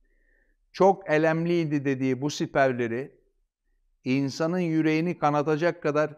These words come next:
gerçekçi şekilde anlatıyordu. "Önde yatan şehitlerimiz ve düşman ölüleri o kadar sıktı ki, cuma namazında bir camide secdeye yatmış cemaati andırıyorlardı.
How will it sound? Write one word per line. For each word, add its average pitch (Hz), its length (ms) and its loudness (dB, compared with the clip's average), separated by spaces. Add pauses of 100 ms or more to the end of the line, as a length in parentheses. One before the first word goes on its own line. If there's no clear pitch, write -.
(300)
gerçekçi 127 560 -2
şekilde 139 400 -4
anlatıyordu. 110 560 -6 (1600)
"Önde 160 380 2
yatan 180 380 6
şehitlerimiz 165 920 0
ve 160 160 2
düşman 165 400 -2
ölüleri 139 600 0
o 135 160 -2
kadar 170 320 4
sıktı 165 460 -4
ki, - 300 -8 (1300)
cuma 180 420 4
namazında 165 580 2
bir 160 220 0
camide 156 560 2
secdeye 151 560 0
yatmış 147 480 -2
cemaati 143 460 2
andırıyorlardı. 120 800 -2